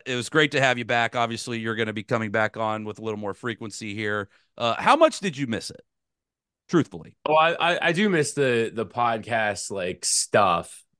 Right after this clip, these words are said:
Speaker 2: Um, because, you know, I have, like, I do still have stuff to unload, um, you know, as far as, like, here's how I'm feeling about this or that. But,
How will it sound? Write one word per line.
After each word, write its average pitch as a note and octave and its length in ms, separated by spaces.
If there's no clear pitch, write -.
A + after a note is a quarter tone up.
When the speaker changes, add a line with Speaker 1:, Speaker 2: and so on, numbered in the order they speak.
Speaker 2:
Um, G#2+ 600
because, G3 320
you G3+ 220
know, G3 120
I D#3+ 140
have, F3+ 420
like, E3 180
I G3 100
do F#3 260
still F#3 280
have C#3+ 220
stuff B2+ 320
to C3 200
unload, A2+ 680
um, G#2 760
you B2+ 120
know, B2+ 140
as A#2 100
far B2 220
as, A2 140
like, G2+ 440
here's C3+ 400
how C#3+ 120
I'm B2 60
feeling B2+ 240
about A2 300
this A#2+ 280
or A#2 100
that. A2 340
But, D#3 300